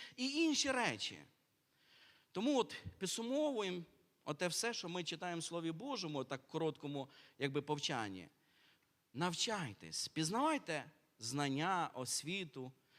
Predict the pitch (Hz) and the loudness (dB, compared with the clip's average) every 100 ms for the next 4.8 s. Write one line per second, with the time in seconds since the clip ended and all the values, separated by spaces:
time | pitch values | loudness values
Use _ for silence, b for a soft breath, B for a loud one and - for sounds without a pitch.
0 | b 120 160 208 214 156 147 135 - - | b -2 0 2 2 0 0 0 -2 -6
1 | _ B B B B 180 220 226 240 277 | _ B B B B 6 6 4 2 2
2 | 320 220 - 196 165 320 285 214 175 285 | 2 0 2 0 0 0 4 2 2 0
3 | 302 208 - 185 - B B _ _ - | 0 0 0 -2 -6 B B _ _ -8
4 | 120 156 226 240 147 - 101 | 0 4 4 4 0 -2 -4